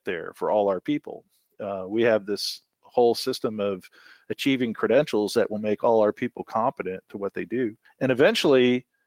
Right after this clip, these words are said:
everybody's gonna realize, both from the public and the government side, that this connection is gonna hopefully garner support from, uh, the public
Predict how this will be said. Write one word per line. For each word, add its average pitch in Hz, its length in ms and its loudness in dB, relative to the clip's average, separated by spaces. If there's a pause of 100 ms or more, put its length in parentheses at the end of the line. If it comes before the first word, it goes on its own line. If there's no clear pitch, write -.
(440)
everybody's 151 380 4
gonna 131 160 2
realize, 123 580 4
both - 460 0
from 120 140 -6
the 104 60 -6
public 123 400 0
and 127 140 -2
the 151 40 -2
government 139 380 0
side, 101 440 0
that 98 260 0 (280)
this 139 240 2
connection 120 880 -2 (540)
is 117 120 -6
gonna 120 320 2
hopefully 135 400 2
garner 120 540 2
support - 640 0 (180)
from, 107 600 -4 (520)
uh, 107 180 -2
the 104 100 -2
public 123 420 0